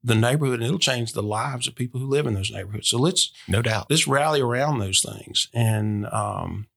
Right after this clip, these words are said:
Speaker 1: and try and, you know, I, gosh, I don't want us all to agree on everything.
Speaker 2: Oh, that would be boring.
Speaker 1: That would be boring, and it's not productive.
Speaker 2: No.
Speaker 1: But let's figure out ways if we're gonna,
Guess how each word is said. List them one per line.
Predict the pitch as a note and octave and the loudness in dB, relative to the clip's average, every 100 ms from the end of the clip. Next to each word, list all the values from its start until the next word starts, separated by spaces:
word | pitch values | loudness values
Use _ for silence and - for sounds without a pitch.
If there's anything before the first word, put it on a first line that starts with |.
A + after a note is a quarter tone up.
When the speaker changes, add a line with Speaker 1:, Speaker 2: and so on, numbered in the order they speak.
| _ _ - - _ _ - | _ _ -18 -18 _ _ 0
Speaker 1:
and | B2 | 0
try | A#2+ D3 E3+ | 2 2 2
and, | D#3 - _ | 0 -2 _
you | C3+ A#2+ | 0 2
know, | G#2+ A2 - - _ _ _ | 2 -2 -14 -20 _ _ _
I, | - C3+ - - | 0 0 0 -2
gosh, | C3 G2+ - | -2 -2 -2
I | C3 | 0
don't | C#3 A2 | 0 0
want | A#2 | 0
us | G#2 G#2 | 0 0
all | G#2 G2 | -4 -8
to | F#2+ | -10
agree | G2 G#2 F#2+ | -6 -4 -4
on | E2+ | -4
everything. | E2 E2+ G2+ G#2 A2+ - _ _ - | -8 -8 -4 0 0 -2 _ _ -6
Speaker 2:
Oh, | G#2+ | 0
that | A2+ | 0
would | F2 | 0
be | - _ | -4 _
boring. | D#2 D#2 C#2+ | -6 -2 2
Speaker 1:
That | B2+ - | 2 0
would | B2+ | -4
be | A#2+ G#2+ | -2 -2
boring, | - A2+ A#2+ C3+ A#2 - | -2 -2 0 -2 -2 -2
and | B2+ B2+ | 0 2
it's | - | 0
not | B2+ C3+ - | -2 -4 -4
productive. | A#2 A#2+ C#3 - G#2 - | -4 -2 -4 -4 -8 0
Speaker 2:
No. | F#2+ A2+ E2+ - _ - - - | 2 2 -2 -6 _ -20 -20 -2
Speaker 1:
But | A#2+ | 2
let's | C3+ D#3 | 4 2
figure | - D#3 C#3+ | 0 0 -2
out | C3 - | -2 -2
ways | B2 B2 A#2 | -2 0 0
if | G#2+ | -2
we're | A#2+ | -6
gonna, | A#2+ B2+ C3+ C3 A#2 | -2 0 0 0 -2